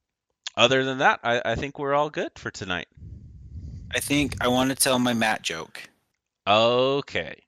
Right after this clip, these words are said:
Speaker 1: tell your Matt joke.
Speaker 2: <laughs> So, so kinda backstory to the Matt, to the Matt joke is obviously Big D. He ordered,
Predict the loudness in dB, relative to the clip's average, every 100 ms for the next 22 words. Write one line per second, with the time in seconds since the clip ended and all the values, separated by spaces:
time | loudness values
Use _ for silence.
0 | _ _ _ -20 -4 0 2 2 2 2
1 | 0 -2 -4 -4 -6 -16 -20 _ _ -20
2 | -8 -2 0 2 4 4 6 6 4 0
3 | -8 -14 -20 -20 -20 -20 _ _ _ _
4 | _ -10 -8 -2 0 4 6 6 6 6
5 | 2 0 2 2 2 0 -2 -4 -6 0
6 | 2 2 0 4 4 4 2 2 2 0
7 | -4 _ -6 -4 0 0 0 -4 -10 -12
8 | -16 -20 _ _ -12 -10 -10 -8 -4 -4
9 | -4 -6 -6 -6 -10 -16 -12 -10 -10 -10
10 | -8 -6 -6 -4 -2 -4